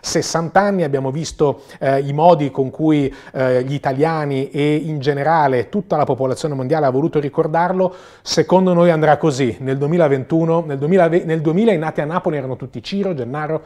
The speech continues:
Pasquale, Antonio. Dal duemilaventuno inevitabilmente tutti i nati a Napoli si chiameranno o Diego oppure Armando, e questo sicuramente potrebbe anche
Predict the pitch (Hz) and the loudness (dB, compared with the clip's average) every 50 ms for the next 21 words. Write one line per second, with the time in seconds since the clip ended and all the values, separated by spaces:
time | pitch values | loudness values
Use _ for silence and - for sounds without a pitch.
0 | - - _ _ 120 104 - - - 143 139 143 143 143 139 - 113 107 104 - | -12 -20 _ _ -10 -10 -8 -2 2 2 4 4 2 0 -2 -6 -12 -14 -8 -6
1 | 127 131 139 135 135 139 135 - - - _ _ _ - 127 123 127 127 127 135 | -6 -6 -4 -6 -6 -8 -8 -12 -20 -20 _ _ _ -4 -4 -2 -2 -2 -2 0
2 | 151 151 147 143 147 143 - - 135 120 120 120 - - 165 147 147 143 135 135 | 2 2 2 2 2 0 -2 -4 -6 -6 -6 -8 -10 -10 -8 -8 -6 -6 -8 -8
3 | - 143 127 131 135 127 117 110 104 104 - 110 - _ - 170 160 151 - - | -8 -8 -8 -6 -8 -8 -8 -10 -10 -12 -14 -16 -16 _ -8 -8 -8 -8 -8 -8
4 | 139 127 120 123 123 123 113 - 131 123 120 - _ - - _ - 113 110 127 | -6 -6 -6 -6 -8 -10 -10 -8 -8 -8 -8 -10 _ -20 -20 _ -12 -8 -6 -4
5 | 135 135 131 - 139 135 139 135 139 - - _ - 147 131 - 139 139 139 123 | -4 -4 -2 -2 -2 -2 -4 -6 -8 -12 -18 _ -10 -8 -6 -6 -6 -4 -4 -4
6 | 110 104 101 98 101 101 - _ 165 151 143 123 123 113 98 92 85 95 92 - | -6 -6 -8 -10 -12 -14 -10 _ -4 -4 -4 -4 -6 -6 -6 -8 -10 -14 -16 -16
7 | _ - _ - 135 - - 131 120 113 107 107 107 - - _ - _ - - | _ -14 _ -8 -8 -6 -4 -4 -4 -4 -4 -6 -8 -10 -16 _ -20 _ -2 0
8 | 135 135 131 131 107 95 92 95 98 104 - - 156 - - 127 113 - - 120 | 0 0 -2 -4 -8 -10 -12 -10 -10 -10 -8 -8 -8 -6 -4 -6 -6 -6 -8 -10
9 | 107 - - 113 117 113 113 123 110 123 110 - 120 - 120 113 113 113 113 117 | -12 -10 -10 -8 -6 -6 -6 -6 -6 -6 -6 -6 -6 -6 -8 -6 -6 -6 -6 -8
10 | 107 - 135 117 101 - | -6 -6 -6 -6 -6 -8